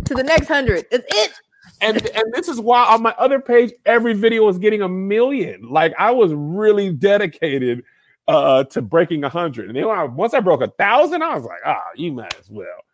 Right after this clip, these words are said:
Speaker 2: And then once I became a YouTube partner, I w-, you know, each milestone,
Speaker 1: Yeah.
Speaker 2: uh, I enjoyed, you know, along the ride. So it, it's been a great journey. So, so far, it's been su-, super great.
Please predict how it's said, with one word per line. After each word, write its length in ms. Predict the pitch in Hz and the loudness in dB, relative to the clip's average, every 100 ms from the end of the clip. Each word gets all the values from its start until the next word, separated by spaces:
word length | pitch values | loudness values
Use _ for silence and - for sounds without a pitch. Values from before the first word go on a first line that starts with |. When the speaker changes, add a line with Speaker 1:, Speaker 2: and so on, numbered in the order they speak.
| _ _ - - | _ _ -14 -4
Speaker 2:
And 160 | 147 | 0
then 100 | 208 208 | 0 0
once 160 | 190 | 0
I 40 | 190 | 0
became 320 | 170 151 127 | 0 -2 -2
a 40 | |
YouTube 420 | 123 123 - 107 - | 0 -2 -2 -6 0
partner, 500 | 185 233 226 226 160 | 2 2 2 0 0
I 100 | 185 | 2
w-, 260 | 196 170 | 2 2
you 80 | 208 | 0
know, 140 | 196 185 | 0 0
each 220 | 208 196 | -6 -6
milestone, 800 | 175 175 185 185 151 139 131 131 _ _ _ _ | -4 -4 -4 -4 -4 -4 -4 -10 _ _ _ _
Speaker 1:
Yeah. 100 | 131 127 - | -20 -10 0
Speaker 2:
uh, 220 | 139 120 | 2 4
I 140 | 131 135 | 2 2
enjoyed, 680 | 131 104 143 135 110 101 - - | 2 2 4 6 4 2 -4 -8
you 140 | 123 | -6
know, 180 | 107 104 | -4 -2
along 280 | 110 117 113 | 0 0 0
the 60 | 101 | 0
ride. 300 | 104 98 87 | 2 2 0
So 200 | 104 92 - _ _ - | -6 -6 -8 _ _ -8
it, 140 | 123 135 | -4 -2
it's 180 | 147 | -4
been 160 | - 185 | -4 -4
a 60 | 127 | -2
great 300 | 131 123 95 | -2 -2 -2
journey. 380 | 123 120 98 | -4 -4 -8
So, 280 | - 120 110 | -6 -4 -4
so 160 | - 110 | -6 -6
far, 160 | 107 98 | -2 -4
it's 100 | - | -4
been 160 | 95 | -12
su-, 200 | - 104 | -10 -12
super 220 | - 104 | -12 -12
great. 260 | 90 90 | -10 -10